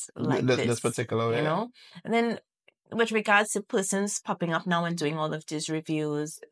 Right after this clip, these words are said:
Speaker 2: the way I maneuver that space is I ask, "Is this person qualified to do a review?"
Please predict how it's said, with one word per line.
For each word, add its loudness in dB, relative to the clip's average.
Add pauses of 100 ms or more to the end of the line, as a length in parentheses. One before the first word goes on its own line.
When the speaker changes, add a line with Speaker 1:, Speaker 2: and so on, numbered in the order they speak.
(100)
Speaker 2:
the 2
way 0
I 2
maneuver 0
that -2
space -4
is -6
I 0
ask, -2
"Is -6
this -8
person -4
qualified -4 (140)
to -8
do -4
a -2
review?" -8